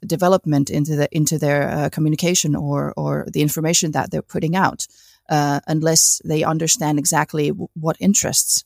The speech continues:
the consumer. The, yes, there is a lot of E U, uh, legislation coming in soon with the green claims and D P P and all of that. But, uh, since, you know, you have to start somewhere,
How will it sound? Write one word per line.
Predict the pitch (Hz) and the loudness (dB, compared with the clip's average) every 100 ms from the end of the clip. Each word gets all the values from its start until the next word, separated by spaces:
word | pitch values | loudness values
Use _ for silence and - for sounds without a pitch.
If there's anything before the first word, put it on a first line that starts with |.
| _ | _
the | - | -2
consumer. | - 143 - - - - - | 2 2 2 -2 -8 -12 0
The, | - | 2
yes, | 190 190 - - | 4 4 4 0
there | 160 160 | 0 2
is | 156 | 2
a | |
lot | 156 156 | 2 0
of | 151 - | 0 -2
E | |
U, | 170 160 156 151 147 - _ _ _ _ | -2 0 2 0 -2 -8 _ _ _ _
uh, | 180 151 143 143 | 4 6 4 2
legislation | 160 156 - 165 151 - 160 | 2 2 2 2 2 2 0
coming | 151 151 151 147 | 0 0 2 2
in | 147 147 | 2 2
soon | - 156 147 147 147 151 | 0 0 -2 -2 -4 -2
with | 151 | -2
the | - | -4
green | 156 151 | -2 -2
claims | 151 147 147 143 | 0 0 2 0
and | 143 143 | 2 0
D | 139 - | -2 -4
P | 147 | -4
P | 135 151 143 143 - _ _ _ - | -4 -4 -4 -4 -6 _ _ _ -2
and | 156 | 2
all | 156 175 | 4 4
of | 165 | 4
that. | 160 139 - - | 0 0 -2 -2
But, | 143 - - | 0 2 2
uh, | 143 143 143 | 2 0 -2
since, | - - 147 147 - - | -2 0 2 2 2 0
you | 160 | -2
know, | 147 | 0
you | 156 | 0
have | 170 175 | 0 -2
to | - | 0
start | 165 160 147 | 0 0 0
somewhere, | - 202 247 151 143 - | 2 4 6 4 0 -2